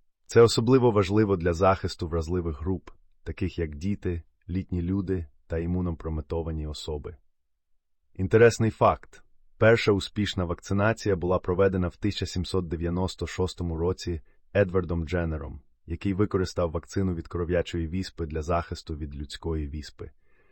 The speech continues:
Цей винахід відкрив шлях для подальшого розвитку вакцинації та імунізації. Імунізація є одним із найефективніших способів запобігання захворювань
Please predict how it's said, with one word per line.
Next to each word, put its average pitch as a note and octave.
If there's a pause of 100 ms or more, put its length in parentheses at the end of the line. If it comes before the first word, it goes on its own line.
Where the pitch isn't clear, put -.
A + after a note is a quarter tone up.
(360)
Цей G#2
винахід G#2
відкрив F#2
шлях F#2+
для E2
подальшого F2
розвитку E2
вакцинації E2
та D#2+
імунізації. D2+
Імунізація A#2
є G#2
одним G2+
із F2
найефективніших F#2+
способів E2+
запобігання E2
захворювань F2